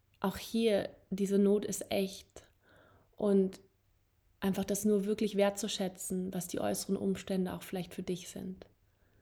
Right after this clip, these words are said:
Ja, und auch da Danke zu sagen, grateful, also Dank, ähm, Dankbarkeit,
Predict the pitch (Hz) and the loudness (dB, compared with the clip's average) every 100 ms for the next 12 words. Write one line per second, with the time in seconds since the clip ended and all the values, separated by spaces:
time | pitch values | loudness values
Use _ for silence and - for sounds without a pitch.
0 | _ _ _ - 196 190 185 190 185 185 | _ _ _ -10 -4 -4 -2 0 -2 -4
1 | - _ _ _ _ _ - 185 - 196 | -18 _ _ _ _ _ -10 -10 -4 -2
2 | 190 190 180 190 196 - 175 170 165 175 | -2 -2 -2 -4 -6 -8 -8 -8 -6 -6
3 | 180 180 _ _ _ _ _ _ - 170 | -8 -12 _ _ _ _ _ _ -8 -6
4 | 170 - - 196 - - 180 185 - 190 | -6 -10 -12 -12 -16 -10 -8 -8 -6 -4
5 | 185 190 - - - - - - - - | -2 -2 -6 -18 -20 -20 -20 -20 -20 -20
6 | - - 180 170 175 185 180 190 202 190 | -14 -6 -4 -4 -4 -2 2 2 2 -4
7 | - 175 175 - - | -4 -6 -6 -8 -16